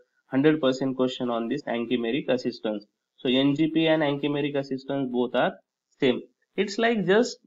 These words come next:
uh, this phenomenon helps the nucleophilic substitution reaction. It helps to remove the leaving group.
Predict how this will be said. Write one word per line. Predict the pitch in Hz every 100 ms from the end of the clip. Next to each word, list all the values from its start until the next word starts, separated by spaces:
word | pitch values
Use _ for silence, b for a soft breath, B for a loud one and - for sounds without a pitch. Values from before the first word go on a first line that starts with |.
| -
uh, | 131 131 123 113 - 113 113 110 _
this | 127 135 202 202
phenomenon | 175 156 165 185 165 143 185 233 _ _ _ _ -
helps | 185 226 233 214
the | 240 247
nucleophilic | 196 175 175 196 190 190 202
substitution | - 175 - 170 160 160
reaction. | 127 113 110 107 110 104
It | 143 160 -
helps | 185 202 214
to | 214
remove | 196 175 175 180
the | 196
leaving | 190 135 131 127
group. | 117